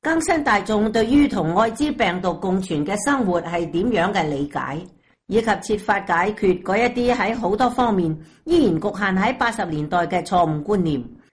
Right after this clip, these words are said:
喺某種程度上嚟講，係而家最大嘅問題。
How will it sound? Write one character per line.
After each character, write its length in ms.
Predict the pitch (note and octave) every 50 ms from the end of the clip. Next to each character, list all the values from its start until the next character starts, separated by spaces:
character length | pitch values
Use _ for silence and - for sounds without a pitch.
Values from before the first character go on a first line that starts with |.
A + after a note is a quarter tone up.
| _ _ -
喺 160 | A#3+ C#4 E4
某 160 | F4+ D4+ C4
種 200 | C4+ - D4 F4+
程 180 | F4 C#4+ F3 D#3+
度 100 | F3 F3
上 240 | D#3+ - F3 D#3+ E3
嚟 140 | D3 B2+ B2
講， 340 | C#3+ C3+ C3 D3+ G#3 A#3+ A#3 -
係 320 | - F#3 G3 G3+ F#3+ E3
而 40 | D#3+
家 160 | D#3 C4 D#4
最 200 | D#4 D#4 A#3+ G3
大 160 | F#3 F3+ C#3 C#3+
嘅 140 | - D3+
問 160 | C#3+ C#3 B2+ B2
題。 260 | C3 D3+ B2+ -